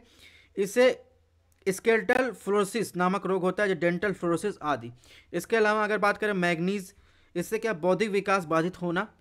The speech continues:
शामिल है। यूरेनियम से क्या होता है, अगर पाया जाए तो किडनी खराब हो जाए, कैंसर खतरे में वृद्धि होती है। नाइट्रेट, नाइट्रेट से ब्लू बे-, बेबी सिंड्रोम, ठीक है, यानी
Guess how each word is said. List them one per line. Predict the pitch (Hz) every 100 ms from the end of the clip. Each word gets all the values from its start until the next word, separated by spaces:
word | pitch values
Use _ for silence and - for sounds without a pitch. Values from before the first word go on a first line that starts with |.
| -
शामिल | - 175 190 185
है। | 214 - _ _ -
यूरेनियम | 180 196 208 220 226
से | 226
क्या | 226
होता | 214 208
है, | 214
अगर | 208
पाया | 208
जाए | 214
तो | 214
किडनी | 208 190 208 190
खराब | 185 185 180
हो |
जाए, | 190 175
कैंसर | 170 165 190
खतरे | - 165 170
में | 175
वृद्धि | 160 156
होती | 139 123 117
है। | 117 _ - - 156
नाइट्रेट, | 180 190 208 240 - _ _ _ -
नाइट्रेट | 185 202 226 233
से | 233 214
ब्लू | 151 202
बे-, | 214 208 185 -
बेबी | 180 196
सिंड्रोम, | 202 190 175 190 233 - _ - _ _ _ _ -
ठीक | 208 196
है, | 254 - _ _ _ _ _ -
यानी | 185 196 233